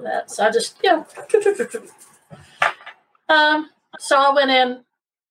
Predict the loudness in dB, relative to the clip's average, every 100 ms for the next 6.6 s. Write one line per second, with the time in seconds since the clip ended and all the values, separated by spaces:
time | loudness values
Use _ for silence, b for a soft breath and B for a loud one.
0 | _ _ _ -4 0 2 0 _ -8 -8
1 | -8 _ -2 0 0 0 -2 0 0 0
2 | -2 -6 -8 _ -4 -2 -4 -6 0 2
3 | 0 -4 -2 -2 0 -6 -10 _ _ _
4 | _ -4 -4 -4 -10 -10 -14 -12 -10 -2
5 | -2 -2 -12 -8 -6 -6 _ _ _ _
6 | 0 2 2 -2 -8 -20